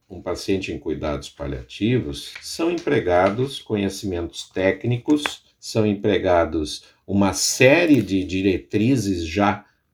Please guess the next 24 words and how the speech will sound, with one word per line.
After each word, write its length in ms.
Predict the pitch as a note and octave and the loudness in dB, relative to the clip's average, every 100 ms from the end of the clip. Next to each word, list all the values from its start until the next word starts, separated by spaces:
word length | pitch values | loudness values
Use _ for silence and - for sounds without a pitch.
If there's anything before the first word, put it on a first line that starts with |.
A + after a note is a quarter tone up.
| - | 0
postas. 640 | G2+ A#2+ A#2+ - D#3+ - | 4 4 2 -4 -6 -4
Quem 240 | - B2+ | -2 2
deve 300 | G#2+ A2+ A2 | 4 4 4
fazer 560 | G2 - F#2 E2+ A2 A2 | -2 -4 -2 2 2 2
cuidados 480 | G2 D#2+ F2 E2+ - | -4 -4 -4 -4 -8
paliativos 800 | - D#2 D#2 - G#2 G#2+ A2 G#2+ | -10 -6 -6 -6 -2 -2 -2 -4
são 180 | G2+ F2+ | -4 -6
pessoas 560 | - E2 - F#2 F2+ | -6 -8 -6 -2 -2
com 200 | - F2 | -4 -10
formação 880 | D#2+ - G#2 A2+ D#2+ - - A2+ F3 | -6 -2 2 2 0 -4 0 0 0
para 280 | - E2+ D2+ | -2 -6 -6
tal, 520 | D2 D#2 D#2 G2+ C#3+ - - - _ | -6 -2 2 2 2 -4 -20 -20 _
e 120 | G2+ | 4
existem 720 | G2 E2 F2 A2+ D3+ - A2+ A2 | 4 4 2 4 4 2 0 2
em 100 | G#2 | 2
todas 460 | - C3 D3+ G#2 | 2 2 4 2
as 220 | F#2 D#2 | 2 -2
áreas, 500 | F2+ F2+ G2+ G#2 E2 | -2 0 2 2 0
na 100 | E2+ | -2
área 260 | F2 F#2 F2+ | -2 0 -2
da 180 | E2 E2+ | -2 -6
medicina, 920 | E2 F2+ G2 - - - F#2+ G2+ F#2 | -4 -2 -2 -2 -2 0 2 2 2
da 120 | F2 | 0
enfermagem, 1160 | F2+ E2+ F#2+ D#2+ D2+ D2 F2+ G2 F#2 F#2 F#2 F#2 | -4 -6 -6 -4 -2 0 4 4 4 0 -6 -8